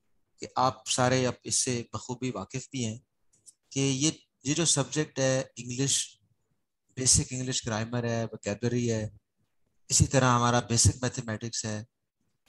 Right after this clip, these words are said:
इसी तरह computer science की basics हैं और general knowledge। आप सारे अच्छी तरह aware हैं कि इन चार चीज़ों के बगैर हमारा गुजारा नहीं होता। और मैंने आपको last time भी जिक्र किया था आप लोगों को,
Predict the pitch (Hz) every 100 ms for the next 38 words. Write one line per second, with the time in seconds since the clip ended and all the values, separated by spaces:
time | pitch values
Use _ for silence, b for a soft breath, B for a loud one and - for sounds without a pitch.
0 | - - - 147 143 139 135 123 123 123
1 | 143 - 135 135 - 131 120 - 131 -
2 | 117 110 - _ _ _ _ _ _ _
3 | 113 117 110 - 120 117 107 90 82 -
4 | - _ _ _ _ _ _ _ _ _
5 | 139 147 - 143 151 151 - - 151 131
6 | 127 135 127 127 151 143 - 127 135 -
7 | 135 131 131 127 113 104 104 104 104 107
8 | - 90 92 98 90 - 80 - _ _
9 | _ _ _ _ 349 - _ _ 107 107
10 | 113 110 117 117 117 - _ _ 123 123
11 | 131 127 - 123 120 131 160 151 143 120
12 | 123 131 - 123 120 117 110 110 107 104
13 | 95 104